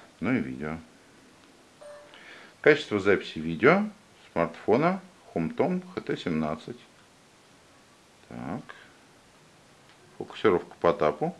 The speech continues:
Разрешение выставлено Full H D. Фокусировочка минимальная, очень приятная, маленькая.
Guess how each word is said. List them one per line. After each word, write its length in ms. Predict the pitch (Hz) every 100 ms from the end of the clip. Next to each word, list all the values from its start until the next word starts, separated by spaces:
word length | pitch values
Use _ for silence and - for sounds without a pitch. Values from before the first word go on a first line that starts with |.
| -
Разрешение 600 | 71 78 - 87 85 76
выставлено 500 | 73 - 71 71 67
Full 200 | 78 73 73
H 120 | 69
D. 240 | 73 123 185 - - - - - - - - - - - - - - - - - - - - - _ - - - - - - - - - - - - - - - - - - - - - -
Фокусировочка 600 | - - 87 127 131 107
минимальная, 560 | 90 82 90 123 127
очень 320 | 98 - 110 107 - - - - - -
приятная, 500 | - 78 78 101 117
маленькая. 640 | 92 69 69 82 82 131